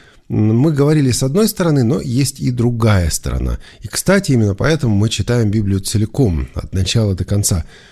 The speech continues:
чтобы в разных вопросах, вопросах, м, эти стороны были видны. Так, дальше, дальше Наталья пишет про служение.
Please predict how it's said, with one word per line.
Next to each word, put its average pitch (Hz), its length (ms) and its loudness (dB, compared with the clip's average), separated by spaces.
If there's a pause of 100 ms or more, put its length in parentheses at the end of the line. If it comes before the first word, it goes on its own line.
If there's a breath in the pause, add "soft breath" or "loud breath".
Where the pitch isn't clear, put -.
(100)
чтобы 117 320 0
в 123 180 -4
разных 113 460 2
вопросах, 123 480 -2 (160 soft breath)
вопросах, 156 680 0
м, 113 240 0
эти 123 280 0
стороны 127 480 0
были 107 300 0
видны. 120 500 0 (760 soft breath)
Так, - 460 -2
дальше, 107 520 0
дальше 127 380 0
Наталья 110 640 2
пишет 139 460 -2
про 110 100 -4
служение. 101 680 0